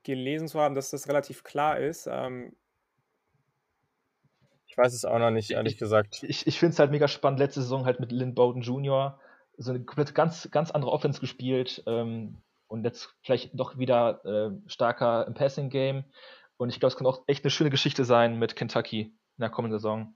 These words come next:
Speaker 1: Ja, ja.
Speaker 3: Ich kann, ich kann's aber wirklich echt schlecht einschätzen, das ist für mich auch so ein Wildcard-Team. Das kann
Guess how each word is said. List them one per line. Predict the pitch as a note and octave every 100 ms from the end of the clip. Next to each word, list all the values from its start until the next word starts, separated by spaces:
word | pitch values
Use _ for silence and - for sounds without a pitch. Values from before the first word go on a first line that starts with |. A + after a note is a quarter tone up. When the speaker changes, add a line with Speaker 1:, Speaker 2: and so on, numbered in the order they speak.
| -
Speaker 1:
Ja, | D3 D3 - -
ja. | D3+ - -
Speaker 3:
Ich |
kann, | - D3
ich | - -
kann's | D3
aber | D3
wirklich | D3 C#3+ C#3 - -
echt | C3+ -
schlecht | - C#3 -
einschätzen, | C3+ C#3 -
das | C3
ist |
für | C3
mich | A2+
auch | C3+
so | B2+
ein | A#2
Wildcard-Team. | A#2+ B2+ - G2 - A2+
Das | G#2
kann | - C3+ C3+ C#3 C#3+